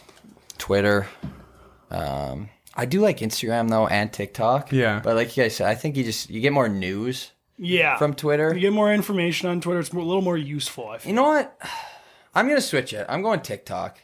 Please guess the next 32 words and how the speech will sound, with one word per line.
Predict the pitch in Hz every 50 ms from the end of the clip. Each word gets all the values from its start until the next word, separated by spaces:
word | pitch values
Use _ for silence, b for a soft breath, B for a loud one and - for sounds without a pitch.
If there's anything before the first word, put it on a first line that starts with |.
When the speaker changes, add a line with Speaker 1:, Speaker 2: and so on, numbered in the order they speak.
| _ _ -
Speaker 1:
I'm | 147
Speaker 3:
Yeah. | 147
Speaker 1:
gonna | 180 214 208
be | 180 180
a | 165 143
little | 120 113 101
different. | - 90 - - 175 165 220
Speaker 3:
You | 233
can | - 302 294 262
get | 233 220
Speaker 2:
Okay. | 160
Speaker 3:
some | 185 226 196 180 170 156 151
Speaker 1:
'Cause | 165 156 139 151
you | 190 226
can | 226 - 262
Speaker 3:
information | 240
Speaker 1:
get | 233 220
Speaker 3:
on | -
Speaker 1:
some | - 180 151
Speaker 3:
there. | 123
Speaker 1:
great | 113 123 123 127 131 131 127
info | 117 117 117 113 - 107
on | 107 98 101 98
TikTok. | - 98 95 - - - 95 87 95 -
Speaker 2:
Yeah, | 143 156 156
you | 147 135 131
can. | - - 143 139 123 107 104 - -
Speaker 1:
Learn | - 120 123
some | - - 110
good | 113 123 120
hacks. | 110 117 110 107 107 110 110 113 113 - - - - - - - _ _ _ - _
Um, | - 98 101 98 98 95 98 98 104 101